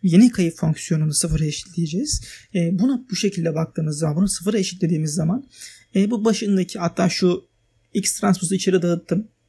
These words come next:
direkt burada olduğu gibi. Hepsinin başında, e, zaten şeyler, bir bölenler var. Bunlar da zaten bir, bir, hepsi gidecek. Hani hatta şöyle söyleyeyim, şunların, e,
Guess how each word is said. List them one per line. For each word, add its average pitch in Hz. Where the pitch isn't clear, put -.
direkt 156
burada 151
olduğu 156
gibi. 160
Hepsinin 165
başında, 160
e, 151
zaten 160
şeyler, 151
bir 151
bölenler 151
var. 160
Bunlar 190
da 165
zaten 156
bir, 180
bir, 175
hepsi 185
gidecek. 160
Hani 196
hatta 185
şöyle 175
söyleyeyim, 170
şunların, 165
e, 175